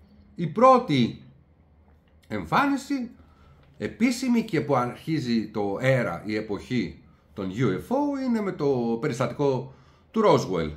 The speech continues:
όπου βγαίνουν στην αρχή και λένε "υπτάμενοι δίσκοι" και μετά το λένε ότι είναι μετεωρολογικά μπαλόνια από την Ιαπωνία, τα οποία τα πετάνε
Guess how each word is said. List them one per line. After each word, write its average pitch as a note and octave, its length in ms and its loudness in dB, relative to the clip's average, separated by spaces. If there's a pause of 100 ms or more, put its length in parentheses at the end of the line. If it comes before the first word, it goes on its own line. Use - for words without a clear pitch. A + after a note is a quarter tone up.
όπου D3+ 400 -4
βγαίνουν C#3+ 220 -2
στην B2+ 120 -6
αρχή B2 160 -6
και C3 100 -6
λένε A#2 120 -2
"υπτάμενοι A#2+ 340 -2
δίσκοι" A#3+ 280 -6
και G3+ 120 -4
μετά E3+ 160 -2
το D#3+ 120 -2
λένε E3 240 -2
ότι D#3 140 -6
είναι D3+ 100 0
μετεωρολογικά C3 640 0
μπαλόνια D3+ 580 -2
από B2 300 -2
την G#2+ 220 -4
Ιαπωνία, G2 540 -4
τα - 80 -4
οποία C3+ 220 -4
τα C3 100 -6
πετάνε A3 640 -2